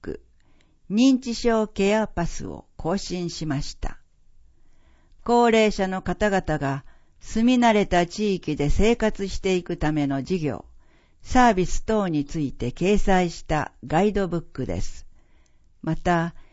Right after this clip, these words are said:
認知症と疑われる症状が発生した場合に備え、医療や介護サービスについてまとめた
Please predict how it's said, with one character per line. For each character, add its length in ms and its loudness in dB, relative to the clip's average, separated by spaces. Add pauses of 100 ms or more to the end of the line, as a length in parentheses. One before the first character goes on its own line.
認 300 4
知 180 -4
症 260 0
と 220 -2
疑 420 0
わ 180 2
れ 140 -2
る 120 -4
症 340 -2
状 280 0
が 120 -2
発 260 2
生 340 4
し 100 -8
た 160 2
場 260 4
合 120 2
に 180 -2
備 400 0
え、 200 -14 (580)
医 140 0
療 340 4
や 320 -2 (100)
介 240 6
護 160 0
サ 240 4
ー 60 2
ビ 120 -2
ス 140 -6
に 180 0
つ 140 -4
い 120 0
て 160 -2
ま 140 -2
と 140 -6
め 120 -2
た 320 -6